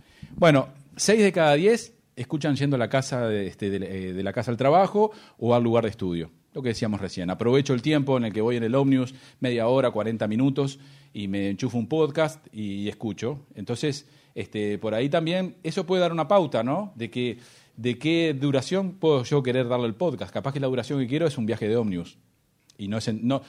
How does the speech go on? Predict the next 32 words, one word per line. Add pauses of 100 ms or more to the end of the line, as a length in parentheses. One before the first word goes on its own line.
(140)
no
lo
pienso
en
minutos,
sino
en, (220)
en
actividad. (580)
Generalmente
un
promedio
de
viaje
de
ómnibus
en
Montevideo
es
media
hora. (120)
Entonces
capaz
que
pienso, (600)
o
no. (420)
Esto
es
sí
o
no.